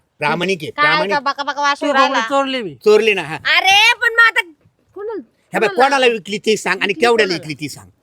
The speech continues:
Speaker 3: कोंबडी मी बाबूरावला विकली.
Speaker 1: केवढ्याला विकली, केवढ्याला?
Speaker 3: तीनशे रुपयाला.
Speaker 4: तीनशे रुपयाला?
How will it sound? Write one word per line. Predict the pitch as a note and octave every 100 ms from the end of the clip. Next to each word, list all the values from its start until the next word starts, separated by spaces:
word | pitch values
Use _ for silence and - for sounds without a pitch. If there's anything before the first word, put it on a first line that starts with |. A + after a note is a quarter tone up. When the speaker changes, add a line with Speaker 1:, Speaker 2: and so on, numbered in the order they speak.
| _ _ _ -
Speaker 3:
कोंबडी | F#3+ G3+ G#3
मी | G#3 G#3
बाबूरावला | F#3+ F#3 F#3+ F#3+ F#3+ G3
विकली. | G#3 - B3+ C#4 -
Speaker 1:
केवढ्याला | A#3+ A3+ G3
विकली, | E3 E3+ D#3
केवढ्याला? | F#3+ F#3 D#3+ C#3+ C3 - _ _
Speaker 3:
तीनशे | F#3+ F#3 -
रुपयाला. | F3 C3 _ _ _ _ _
Speaker 4:
तीनशे | B4 C#5 -
रुपयाला? | E4+ C4+ B3